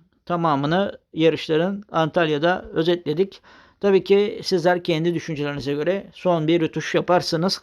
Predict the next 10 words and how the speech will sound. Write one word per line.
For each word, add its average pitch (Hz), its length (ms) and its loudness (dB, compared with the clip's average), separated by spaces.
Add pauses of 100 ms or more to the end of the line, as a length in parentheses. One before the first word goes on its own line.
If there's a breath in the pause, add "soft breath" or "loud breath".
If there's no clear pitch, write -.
Mutlaka 165 540 -2 (480 loud breath)
değerlendirmeleriniz 151 1040 0
değişik, 156 360 0
farklı 165 360 0
görüşleriniz 151 540 -2
olabilecektir 160 680 0
zaten. 151 560 -2 (540 loud breath)
Ee, 147 600 4
onun 160 300 0
dışında 175 580 2